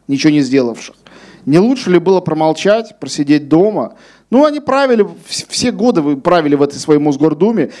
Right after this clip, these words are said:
и решали, там, куда ставить урны. И то им не, даже этого не разрешают без, э, соизволения свыше. Вот. Ну и сейчас надо было сидеть.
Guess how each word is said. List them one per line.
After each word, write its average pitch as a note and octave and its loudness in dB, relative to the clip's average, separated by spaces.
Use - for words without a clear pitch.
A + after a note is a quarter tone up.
и D3+ 0
решали, F3+ 0
там, C#3+ -4
куда E3 0
ставить D#3+ -4
урны. C#3 -2
И C3+ -2
то E3 2
им C#3+ 2
не, C#3+ 2
даже D3 0
этого C#3+ -2
не C3+ -4
разрешают B2+ -2
без, A2+ -4
э, C#3 0
соизволения C#3 0
свыше. - -4
Вот. D3 0
Ну G#3+ 2
и C#4 2
сейчас C#4 0
надо A#3+ -2
было G3+ -2
сидеть. D#3 -4